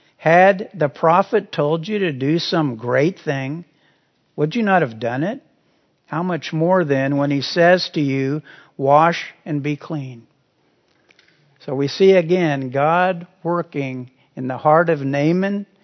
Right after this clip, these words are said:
who lost it. When we're angry and in a rage, do we think clearly?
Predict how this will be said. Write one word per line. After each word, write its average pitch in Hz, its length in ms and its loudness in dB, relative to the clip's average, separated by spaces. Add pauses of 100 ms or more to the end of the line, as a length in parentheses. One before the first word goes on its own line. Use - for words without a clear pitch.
(280)
who 156 420 0 (300)
lost 170 480 0
it. 110 160 -12 (600)
When 151 160 -2
we're 226 200 6
angry 214 580 2
and 180 120 2
in 175 100 2
a 165 60 2
rage, 175 540 4
do 180 100 0
we 175 140 2
think 190 320 -4
clearly? 165 640 -2